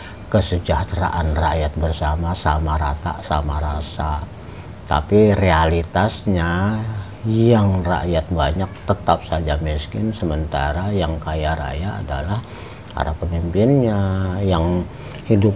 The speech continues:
berlimpah itu adalah justru pemimpin. Eh, sementara yang namanya ajaran Islam itu kesejahteraannya bersama, bukan berarti yang pemimpin yang, eh,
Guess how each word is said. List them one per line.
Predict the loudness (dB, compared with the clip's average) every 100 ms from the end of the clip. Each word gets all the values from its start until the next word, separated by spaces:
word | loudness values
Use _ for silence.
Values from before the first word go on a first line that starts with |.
| 2
berlimpah | 4 6 8 8 6 6 4 4
itu | 4 4
adalah | 4 4 4
justru | 2 2 0
pemimpin. | 4 4 6 4 2 0 0 2 0 -2 -6 -8 -14 -12 -12 -12 -6
Eh, | -2 0 0 0 -2 -2 -6 -6 -8 -10 -6
sementara | 0 0 2 2 4 4 4
yang | 4 4
namanya | 2 2 2 2 0
ajaran | 0 2 2 2
Islam | 0 -2 0 2 2
itu | 0 -2 0
kesejahteraannya | 2 2 2 2 2 2 2 0 -2 0
bersama, | 0 0 2 2 2 2 2
bukan | 2 2 2
berarti | 2 2 0 2 0 2
yang | 0 0
pemimpin | 0 2 0 0 2 2
yang, | 2 0 -2 -6 -6 -6 -8 -8 -8 -8 -6
eh, | -2 0 0